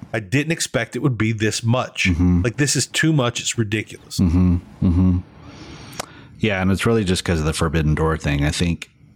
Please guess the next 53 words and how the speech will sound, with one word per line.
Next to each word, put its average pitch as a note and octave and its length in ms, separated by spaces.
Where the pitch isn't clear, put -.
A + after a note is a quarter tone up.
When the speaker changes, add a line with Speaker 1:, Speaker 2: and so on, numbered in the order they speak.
Speaker 2:
if D#2 160
it D#2 120
had D2 120
been, E2 220
'cause A2 140
when F#3 120
was A#2+ 160
it G2 80
before, F2 160
they G#2+ 120
were G2 80
there F#2 100
before E2+ 380
that? D#2 220
It C#2 100
was F2 440
January? E3+ 720
Speaker 1:
I A#2+ 60
think A#2 180
Speaker 2:
I A#2 40
think C3+ 260
so, C#3+ 400
where, G#2+ 320
where F#2 220
M G2+ 160
J G2+ 140
F F#2+ 140
beat E2+ 220
Punk. G2+ 340
Speaker 1:
Yeah. G2+ 220
Speaker 2:
And, F#2 320
uh, E2+ 320
and A2 80
if G#2+ 140
that, C3+ 260
and G#2+ 160
if G#2 160
it B2+ 60
had A2+ 160
been G2+ 180
from F2 260
there G#2+ 280
until F2+ 320
now, F2 540
we E2 120
may F2 140
not E2+ 220
be D#2 100
thinking D#2+ 380
it C#2+ 140
that A1+ 180
much, G#1+ 360
but, C#2 280